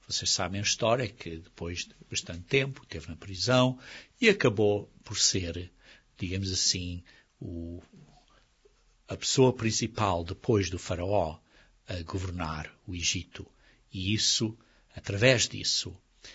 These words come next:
ah, a nação, ou o povo, ou a família de Israel, ah, foi,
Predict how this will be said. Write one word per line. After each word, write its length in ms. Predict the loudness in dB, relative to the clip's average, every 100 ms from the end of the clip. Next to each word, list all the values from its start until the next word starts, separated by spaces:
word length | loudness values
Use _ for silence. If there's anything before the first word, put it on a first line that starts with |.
| -20 -14
ah, 360 | -12 -10 -12 -16 _ _ _ _ _ _ -10
a 100 | -6
nação, 640 | -2 2 4 4 2 -4 -6
ou 160 | -8
o 40 | -6
povo, 640 | 2 4 4 0 -4 -6 -12
ou 180 | -10 -10
a 60 |
família 640 | 0 2 4 4 2 -6 -14 _ _ _ _ _ _ _ -12
de 360 | -8 -6 -6
Israel, 580 | -4 -2 -2 -4 -8 -10 -16 _ _ _ -12
ah, 220 | -12 -12
foi, 580 | -12 -8 -4 -4 -6 -10